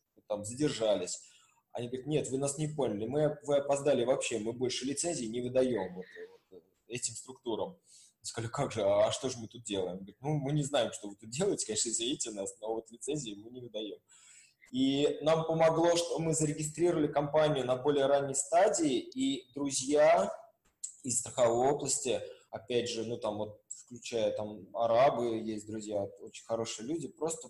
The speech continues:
просто там совершенно безвозмездно помогли нам через, э, знакомых получить, э, лицензию, э, совершенно знакомыми, э, законными способами все. Вот. И,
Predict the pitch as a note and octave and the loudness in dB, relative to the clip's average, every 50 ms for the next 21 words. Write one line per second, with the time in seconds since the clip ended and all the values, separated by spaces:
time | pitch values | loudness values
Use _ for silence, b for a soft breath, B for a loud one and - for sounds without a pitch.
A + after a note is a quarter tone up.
0 | _ _ _ - C#3+ D#3 D3+ - - - - A2+ A2 - - A2+ A2 - - C#3+ | _ _ _ -6 -6 -6 -6 -6 -10 -8 -8 -6 -4 -4 -6 -4 -4 -6 -4 -4
1 | C#3 C3 A2+ A2+ A2 A2+ A#2 A#2 A#2 A#2+ C#3 D3 D3 D3 - - A2+ A2 A2 G#2+ | -4 -6 -6 -6 -2 0 0 -2 0 -2 -4 -4 -4 -6 -12 -14 -8 -6 -6 -6
2 | - A2+ A#2+ C3+ C#3+ B2+ G#2+ A2 A2+ A#2+ B2+ C#3 D3+ - - _ - - - B2 | -4 -4 -6 -4 -4 -4 -2 0 2 2 2 0 -4 -10 -16 _ -14 -12 -8 -6
3 | A#2 A2+ A2+ A2 G#2+ G#2 - - G2+ G#2 G#2 G#2 G#2 G#2 G2+ G2+ G#2 G2+ - _ | -4 0 0 0 0 -2 -6 -6 -6 -4 -2 0 0 0 0 -2 -4 -8 -14 _
4 | _ - - - A2+ A2+ - - - C3 C3+ C#3+ D3 C3+ A2+ G2 G2 - - - | _ -10 -8 -6 -6 -8 -6 -4 -2 2 2 2 2 0 -4 -6 -8 -10 -12 -14
5 | - _ _ _ G#2+ G#2+ G#2+ G#2+ - - - - B2 B2 B2+ - - - - - | -18 _ _ _ -18 -16 -16 -16 -14 -14 -12 -10 -10 -10 -8 -6 -6 -6 -6 -6
6 | A2 G#2+ G#2 G2+ G#2 G2+ G#2 - - - C#3 C#3+ D#3 E3 D#3 C3+ A#2 G#2 G2 F#2 | -8 -8 -6 -6 -6 -6 -6 -8 -8 -6 -4 -2 -2 -2 -2 -4 -4 -4 -4 -4
7 | - - _ _ _ _ B2 B2 A#2+ A#2+ A#2 A2+ - - B2 - - D#3 D#3 D3+ | -8 -10 _ _ _ _ -10 -6 -4 -2 -2 0 -2 -2 0 0 0 0 2 0
8 | D3 B2 - B2+ B2 - C#3 C#3 C#3 C#3 C3+ C3 B2+ A#2 - A#2+ A2+ A2 C3 B2+ | 0 -2 -2 -4 -4 0 2 2 2 2 0 -4 -4 -2 -2 -2 0 2 0 0
9 | - - D3+ D3+ D3 C3+ C3 B2+ A#2 - - D#3 F3 F3 - - C#3 B2+ A#2+ A#2+ | 2 2 2 2 2 0 -2 -2 -2 -2 0 0 2 4 2 2 0 -2 -4 -6
10 | A#2 G#2+ - - - A2+ G#2 G2 - - A#2+ B2 A#2+ C3+ C#3 A#2 - - - - | -6 -4 -4 -2 -2 -2 -2 -4 -6 -10 -10 -6 -2 2 2 2 2 0 -8 -10
11 | F3+ G#3 G3+ G3+ G3 G3 F#3+ | -8 -6 -2 0 4 4 4